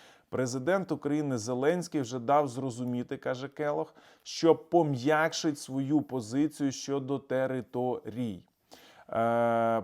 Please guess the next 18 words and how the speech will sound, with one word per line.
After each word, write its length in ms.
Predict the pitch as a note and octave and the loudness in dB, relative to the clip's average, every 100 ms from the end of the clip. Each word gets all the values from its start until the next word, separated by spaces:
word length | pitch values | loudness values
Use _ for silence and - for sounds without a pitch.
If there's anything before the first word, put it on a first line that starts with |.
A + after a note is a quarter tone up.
| - | -4
Путіну 500 | F3 G#3+ G#3+ F#3+ F3+ | -2 -2 0 -2 0
також 400 | - C#3 D#3+ D3 | 0 2 2 2
доведеться 560 | C3+ B2+ B2 C#3 - A#2+ | 0 0 2 0 0 -2
пом'якшити 720 | B2 A#2+ C3 C3+ - - B2 | -2 2 4 2 -2 -8 -8
свої 380 | - A#2 A#2+ - | -4 -2 0 -2
позиції. 640 | - G#2+ A2 F#2 - - - - | -2 -4 -4 -6 -10 -18 -18 -18
«З 60 | |
часом 560 | - C#3+ E3+ F3 D3+ C#3 | -6 0 2 2 -2 -2
ми 200 | D3 D3+ | -2 -2
проведемо 840 | - B2 C3+ C#3+ C#3+ D3 B2 A2 | -4 -6 -2 -2 2 2 2 0
дискусії 640 | G2+ A2 - D#3 F#3 D#3 B2+ | -6 -6 -8 -8 -8 -6 -6
з 80 | A2+ | -6
усіма, 480 | A#2 B2 C3 C3+ | -8 -8 -4 -4
ймовірно, 640 | F2+ A2 A2+ A2+ B2+ A2+ G#2+ | -4 -6 -6 -4 -4 -4 -6
найближчим 640 | A2 G#2 B2 A2 - G2+ | -6 -4 -4 -6 -8 -10
часом», 420 | - C#3 D#3 D#3 | -4 -2 -2 -6
сказав 380 | C#3 C3+ C3 C3 | -10 -8 -6 -6
Келлог, 400 | B2+ C3 B2 A#2 | -2 0 0 -2